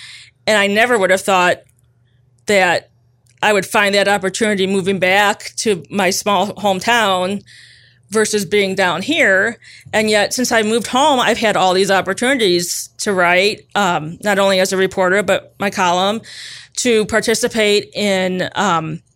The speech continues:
renewal programs at my parish, to give talks, um, spiritual talks, um, and to do those kinds of things. I, I, I, those doors have opened up by moving home.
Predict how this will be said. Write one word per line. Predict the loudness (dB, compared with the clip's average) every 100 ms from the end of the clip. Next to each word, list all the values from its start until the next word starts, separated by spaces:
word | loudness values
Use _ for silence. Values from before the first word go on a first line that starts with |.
| _ -20 -20 _ _ _
renewal | 0 2 2 0
programs | 0 0 2 0 0
at |
my | -2
parish, | -2 0 2 2 2 -2 -6
to | -4
give | -4
talks, | -2 0 2 0 -2 -8 -8 -10 -6
um, | -4 -4
spiritual | -2 0 0 -2
talks, | 0 2 0 -2 -8 -10 -14 -20 -20 -20 -10 -2
um, | 2 2 0 -2 -10 -14 _ _ _ -6
and | -4 -2
to | 0
do | 0
those | 2 2 0
kinds | -2 0 -2
of | -2
things. | -2 -2 0
I, | 0 0
I, | 0 0 -2 -10 _ -4
I, | -2 -4 -8 _ _ _ _ _ _
those | -4 0 0 -2 -10 -16 -6
doors | 0 2 2
have | 0
opened | 0 0 2
up | 2 0 -6 _ _
by | -2 0
moving | 0 -2 0
home. | 0 0 -2